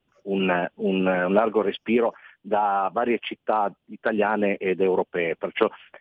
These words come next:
ci deve essere stata la possibilità, e come giustamente abbiamo ribadito in consiglio,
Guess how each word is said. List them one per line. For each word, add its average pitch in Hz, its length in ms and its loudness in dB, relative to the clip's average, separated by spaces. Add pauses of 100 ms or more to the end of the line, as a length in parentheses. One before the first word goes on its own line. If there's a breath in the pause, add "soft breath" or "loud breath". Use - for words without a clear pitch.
ci - 140 -2
deve 113 160 4
essere 107 220 -2
stata - 260 -2
la 104 80 0
possibilità, 101 640 -4
e 85 100 -10
come 95 240 -4
giustamente 104 540 0
abbiamo 92 320 0
ribadito 92 420 0
in 98 80 -2
consiglio, 131 720 0